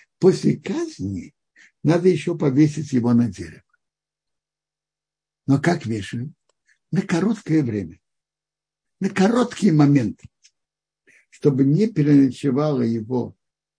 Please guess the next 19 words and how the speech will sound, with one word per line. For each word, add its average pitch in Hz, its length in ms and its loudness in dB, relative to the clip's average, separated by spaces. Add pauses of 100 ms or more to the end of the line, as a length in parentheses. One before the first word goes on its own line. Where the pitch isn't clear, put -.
(140)
его 127 280 2
труп 190 380 -4
на 139 160 -2
дереве. 123 540 -8 (320)
Но 147 420 2 (100)
похоронить, 151 640 0
похоронить 147 580 -4
в - 20 -20
тот 131 220 -4
же 139 140 -6
день. 104 340 -8 (280)
Потому 156 240 0
что 147 140 -2
это 147 180 -4
очень 156 420 -6
большой 143 400 0
позор, 131 540 -4
человек 131 300 -12
повешен. 117 560 -8